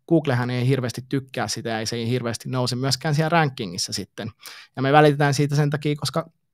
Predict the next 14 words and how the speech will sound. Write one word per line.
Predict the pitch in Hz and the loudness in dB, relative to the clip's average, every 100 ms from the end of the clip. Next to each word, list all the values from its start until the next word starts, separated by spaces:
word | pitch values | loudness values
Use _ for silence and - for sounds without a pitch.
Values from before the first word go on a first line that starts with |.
| _ - | _ -6
joka | 143 143 | -2 4
tapauksessa | 151 165 147 123 - | 6 6 4 2 -4
se | 117 | -4
kahlaa | 117 113 110 110 | -4 -4 -4 -6
ne | 113 107 | -6 -8
kaikki | - 110 - 110 | -6 -6 -6 -6
alustat | 107 110 110 - | -4 -6 -8 -10
läpi | 110 117 | -10 -10
ja | 107 | -6
katsoo | 101 - - 92 | -8 -8 -10 -10
niitä | 90 - 101 | -10 -10 -12
yhteneväisiä | 104 - 110 87 87 113 107 | -12 -14 -14 -10 -10 -10 -12
tietoja. | 110 95 - - - _ _ _ _ _ _ - - _ _ - - - | -12 -14 -14 -20 -20 _ _ _ _ _ _ -20 -20 _ _ -20 -20 -14
Et | 123 | -12